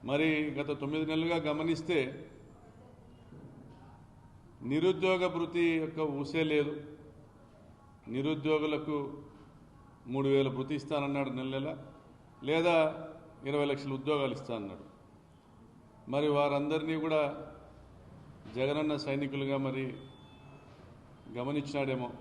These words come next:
తొమ్మిది నెలల్లో వచ్చినటువంటి వ్యతిరేకత వల్ల నిరుద్యోగులంతా జగనన్న వైపు వెళ్ళిపోయారు, చంద్రన్న వైపు లేరనేసి. మరి అదేవిధంగా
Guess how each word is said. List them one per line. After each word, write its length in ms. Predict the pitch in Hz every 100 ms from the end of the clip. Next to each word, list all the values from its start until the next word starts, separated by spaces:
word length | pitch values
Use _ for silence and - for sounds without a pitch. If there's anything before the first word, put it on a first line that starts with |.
| - - - -
తొమ్మిది 280 | 131 139
నెలల్లో 480 | 131 135 135 139 139
వచ్చినటువంటి 560 | 131 135 135 131 135 127
వ్యతిరేకత 540 | 120 123 156 160 156
వల్ల 400 | 143 147 143 131
నిరుద్యోగులంతా 1040 | 127 147 143 147 139 139 135 127 139 131 139 - 113
జగనన్న 300 | 127 139 139
వైపు 220 | 127 120
వెళ్ళిపోయారు, 400 | 123 117 123 127 131
చంద్రన్న 300 | 120 123 127
వైపు 240 | 120 113 107
లేరనేసి. 440 | 110 117 107 107 - - - - - - -
మరి 140 | 147
అదేవిధంగా 840 | 151 175 185 180 180 180 165 -